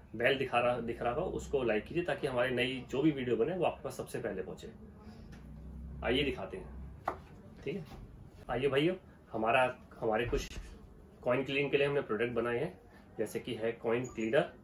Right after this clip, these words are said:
ये आपका coin clean करने में मदद करेगा, और एक है coin shiner, ये coin shine करने में मदद करेगा। आइए हम देखते हैं इसको कैसे यूज़ करना चाहिए। सबसे पहले हमें एक bowl में पानी डालना है,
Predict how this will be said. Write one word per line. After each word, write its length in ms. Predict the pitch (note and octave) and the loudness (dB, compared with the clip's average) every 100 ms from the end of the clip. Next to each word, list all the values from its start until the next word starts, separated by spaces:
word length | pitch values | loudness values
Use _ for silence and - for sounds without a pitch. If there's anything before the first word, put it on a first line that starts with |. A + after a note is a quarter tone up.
| - - - - - | -20 -20 -18 -14 -4
ये 100 | B2 | 0
आपका 220 | B2 C#3 | 2 2
coin 260 | C3 B2+ C#3 | 0 0 -2
clean 360 | - A#2 C3 C#3 | 0 -2 0 0
करने 220 | B2+ C3 | 2 0
में 80 | C3 | 0
मदद 240 | A2 A#2 | 0 0
करेगा, 280 | A2 A#2 D#3 | 0 2 2
और 280 | G3 - B2+ | 0 -2 -4
एक 200 | A#2+ D#3+ | -4 -6
है 160 | - D#3+ | -2 -2
coin 240 | D#3 C3 C#3+ | -2 -2 -2
shiner, 380 | - G2 F#2+ F2+ - - - | -2 -4 -4 -8 -14 -16 -6
ये 100 | C3 | -6
coin 260 | - C3+ D3 | 0 0 2
shine 280 | B2+ A#2 | 2 0
करने 200 | A2+ G#2+ | 2 0
में 80 | G#2 | -2
मदद 180 | G2+ F#2+ | -4 -4
करेगा। 140 | G#2+ G#2 | -4 -4
आइए 220 | A#2+ D3+ | 0 2
हम 140 | D3+ | 2
देखते 280 | C3 G#2+ - | 2 0 0
हैं 120 | F3 | -2
इसको 200 | - - | -2 -6
कैसे 260 | - A#2 D3+ | -4 -4 -2
यूज़ 220 | C3+ B2+ | -2 -4
करना 200 | - G#2+ | 0 -2
चाहिए। 300 | G2 F2+ E2+ - - - - - - - - - - - | -2 -6 -10 -14 -20 -20 -20 -16 -16 -16 -20 -20 -20 -12
सबसे 220 | B2 - | -10 -4
पहले 240 | C3 B2 B2+ | -2 0 0
हमें 400 | A#2 A#2+ A#2+ A2 - - - | 0 0 0 -2 -8 -20 -8
एक 160 | A2+ A2 B2 | -6 -4 0
bowl 240 | G#2+ A2 | 0 2
में 140 | A#2+ F#3+ - - - - - | 0 -2 -6 -18 -20 -10 -6
पानी 200 | F#2+ G2+ | -2 -2
डालना 260 | G2 G#2+ | -2 -2
है, 120 | D3 | -4